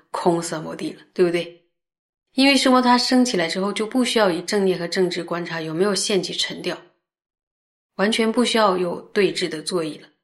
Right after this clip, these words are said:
因为他已经到了无功用运转的阶段，对不对？长时间的安住在善所缘上是不费力气的，然后在安住的过程中呢，不会起分别，不会想到说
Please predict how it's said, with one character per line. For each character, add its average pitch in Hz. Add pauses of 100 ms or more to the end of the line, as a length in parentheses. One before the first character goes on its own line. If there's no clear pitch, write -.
(440)
因 196
为 202
他 196
已 190
经 180
到 185
了 170
无 165
功 196
用 190
运 196
转 170
的 -
阶 180
段， 170
对 180
不 175
对？ 165 (400)
长 185
时 220
间 202
的 190
安 190
住 196
在 180
善 185
所 156
缘 156
上 - (640)
是 196
不 185
费 196
力 190
气 185
的， - (720)
然 208
后 -
在 226
安 254
住 254
的 214
过 220
程 208
中 202
呢， 202
不 196
会 233
起 202
分 202
别， 180
不 170
会 202
想 180
到 180
说 170